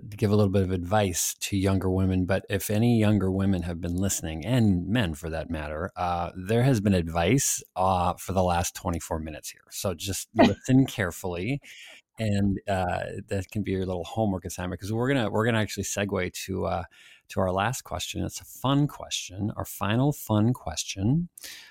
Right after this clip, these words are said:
Speaker 1: for Women's History Month in recognition of all of the great women that have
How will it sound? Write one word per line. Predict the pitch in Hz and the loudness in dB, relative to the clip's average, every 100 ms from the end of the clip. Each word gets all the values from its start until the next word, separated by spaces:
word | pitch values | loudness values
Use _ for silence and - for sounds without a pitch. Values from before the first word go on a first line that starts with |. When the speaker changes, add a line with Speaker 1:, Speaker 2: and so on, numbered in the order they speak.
| - | -20
Speaker 1:
for | - - 101 95 | -16 -2 2 2
Women's | 95 92 127 - | 4 4 4 4
History | 95 - 85 | 0 -2 -2
Month | 80 104 71 - | 0 0 -2 -4
in | - | -4
recognition | 82 82 104 85 - - 95 | -4 -4 -6 -4 -4 -2 -4
of | - | -4
all | 90 98 110 113 | -2 2 4 2
of | 85 | 0
the | - | -6
great | 87 90 - | -4 -4 -4
women | 87 90 95 | -2 0 0
that | 95 87 | 0 -4
have | 87 | -6